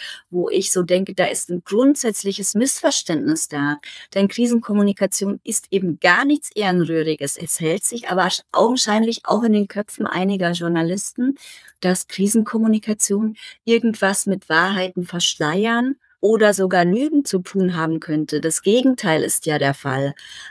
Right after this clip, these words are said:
Also um gute Krisenkommunikation zu machen, muss ich ja ehrlich und authentisch kommunizieren, nichts unter den Teppich kehren,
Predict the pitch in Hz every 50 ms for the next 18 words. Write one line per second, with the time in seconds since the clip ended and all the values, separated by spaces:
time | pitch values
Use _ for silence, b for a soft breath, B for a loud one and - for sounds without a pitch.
0 | B - 165 170 175 175 190 - - 208 196 196 226 214 - 208 - - 214 214
1 | 208 214 214 - 196 196 190 190 185 - 190 175 - - - 175 185 185 185 -
2 | 185 175 170 180 175 - 208 208 214 B B B B _ - 185 196 196 - 208
3 | 190 - 185 175 - - - 165 175 190 202 214 208 - - 185 180 - - 147
4 | - - - 185 202 240 240 - 254 254 - - - - 202 208 208 208 208 202
5 | - - - - 214 214 208 208 202 202 220 247 262 - - - - - 226 226
6 | 220 214 202 214 208 202 - - 214 202 - 220 214 214 - - - 202 196 190
7 | 190 196 202 208